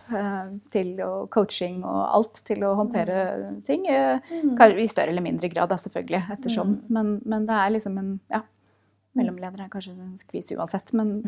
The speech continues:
Speaker 1: litt bedre i næringslivet <laughs> enn det der i, i
Speaker 2: Ja.
Speaker 1: organisasjonslivet, tror jeg. Mm.
Speaker 2: Kjempefint, og at man, eh, rett og slett kan bli flinkere til å bare stoppe opp og si, «Hei,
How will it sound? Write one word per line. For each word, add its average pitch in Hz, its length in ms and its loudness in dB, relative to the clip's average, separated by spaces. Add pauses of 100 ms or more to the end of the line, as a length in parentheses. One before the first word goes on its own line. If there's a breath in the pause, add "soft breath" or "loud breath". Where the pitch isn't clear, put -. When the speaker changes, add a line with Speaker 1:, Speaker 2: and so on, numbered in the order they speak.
(100)
Speaker 1:
litt 254 240 10
bedre 214 300 8
i 247 100 8
næringslivet 226 560 8
<laughs> 240 580 4
enn 208 120 4
det 190 100 6
der 165 220 2
i, 165 120 0 (560)
i 285 40 10
Speaker 2:
Ja. 311 100 10
Speaker 1:
organisasjonslivet, - 720 0
tror - 140 -2
jeg. - 80 -20 (160)
Mm. 247 280 4 (440)
Speaker 2:
Kjempefint, 277 840 6 (200)
og 254 180 8
at 247 160 8
man, 262 340 10
eh, 262 260 6
rett 233 220 0
og 247 60 0
slett 233 220 2
kan 233 120 4
bli 226 100 4
flinkere 196 600 -2
til 190 220 -4
å 180 80 -4
bare 175 260 -2
stoppe 180 400 -8
opp 175 160 -10
og 180 80 -6
si, 180 140 -10 (280)
«Hei, 196 240 0